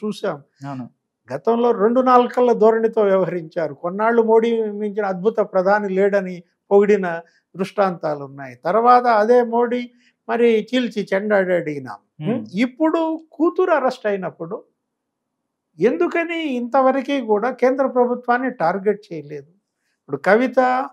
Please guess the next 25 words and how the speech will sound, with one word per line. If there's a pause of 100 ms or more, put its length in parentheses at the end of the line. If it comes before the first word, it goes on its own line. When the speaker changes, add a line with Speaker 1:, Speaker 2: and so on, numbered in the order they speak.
(140)
Speaker 1:
అన్నారు
Speaker 2:
Hmm.
Speaker 1:
ఏమని,
ఇది
రాజకీయ
దురుద్దేశమనో (520)
లేకపోతే
బీఆర్ఎస్ (100)
పై
కక్ష
సాధింపు (120)
చర్యలనో
అన్నప్పటికీ
కూడా
Speaker 2:
Hmm.
Speaker 1:
ప్రజలు
నమ్మే
పరిస్థితి
Speaker 2:
లేదు. (140)
Speaker 1:
లేదంటే
కారణం
ఇదే
అన్నమాట. (260)
Speaker 2:
Hmm.
Speaker 1:
ఏది